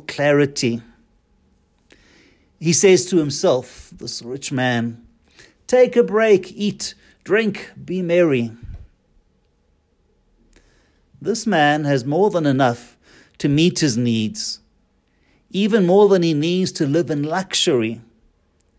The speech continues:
His future could not be more secure. And now, all he has to do is enjoy his wealth.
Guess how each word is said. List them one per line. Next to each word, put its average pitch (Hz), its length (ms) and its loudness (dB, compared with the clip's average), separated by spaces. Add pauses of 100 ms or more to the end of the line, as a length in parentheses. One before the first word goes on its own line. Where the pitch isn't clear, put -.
(480)
His 123 140 -6
future 240 320 0
could 254 200 -2
not 233 240 -4
be 214 120 0
more 190 220 2
secure. 110 540 -2 (920)
And 104 160 -4
now, 151 460 2 (680)
all 196 260 4
he 208 100 4
has 180 320 2
to 180 60 -8
do 165 220 2
is 151 140 -2
enjoy 147 540 -2
his 160 240 -4
wealth. 123 480 -2